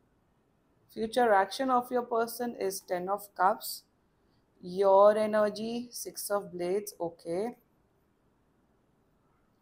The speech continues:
and, uh, future of the soul connection is two of blade।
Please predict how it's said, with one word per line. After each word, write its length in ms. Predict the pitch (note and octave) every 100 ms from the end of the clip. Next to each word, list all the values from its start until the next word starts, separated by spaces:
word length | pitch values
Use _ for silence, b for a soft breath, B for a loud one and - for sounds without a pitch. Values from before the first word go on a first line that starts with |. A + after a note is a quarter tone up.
| _
and, 500 | E3+ F3 E3+ E3+ E3+
uh, 120 | E3+ F3 b b b _ _
future 320 | A3 G#3+ A#3
of 140 | A3+ G#3+
the 80 | A3+
soul 320 | A3+ G3+ G#3 G#3
connection 500 | F#3+ F#3+ - G#3+ G#3
is 220 | G#3 - -
two 120 | G3+ G3+ -
of 220 | F3+ F#3 -
blade। 300 | F3+ F#3+ F#3